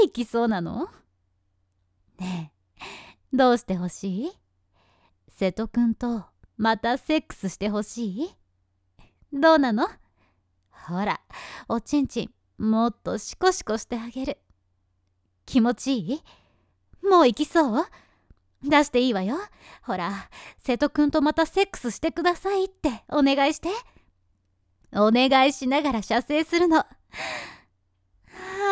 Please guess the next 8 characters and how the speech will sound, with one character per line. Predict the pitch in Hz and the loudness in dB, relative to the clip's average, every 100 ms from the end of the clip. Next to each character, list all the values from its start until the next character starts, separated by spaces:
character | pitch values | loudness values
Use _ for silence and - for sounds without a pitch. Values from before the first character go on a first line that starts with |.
| 381 403 427 | 2 2 2
出 | |
て | 440 | 4
る。 | 453 508 508 453 440 427 - 640 622 554 | 4 6 8 8 6 0 -2 -2 -2 -6
射 | - 277 285 | -4 -4 -6
精 | 294 285 320 | -4 -4 -4
し | - | -8
て | |
る。 | 381 | -8